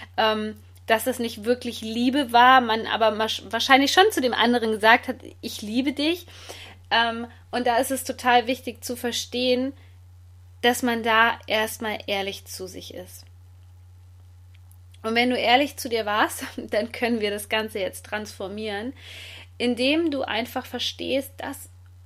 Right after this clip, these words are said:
die folgenden Grundwerte in dir höchstwahrscheinlich nicht stabilisiert sind. Und das war bei mir tatsächlich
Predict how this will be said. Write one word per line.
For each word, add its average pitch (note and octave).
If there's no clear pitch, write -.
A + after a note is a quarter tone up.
die B3
folgenden D4+
Grundwerte A#3+
in A#3
dir B3+
höchstwahrscheinlich B3
nicht A#3+
stabilisiert A3+
sind. G#3+
Und G#3
das A3
war A3
bei G#3
mir A3
tatsächlich B3+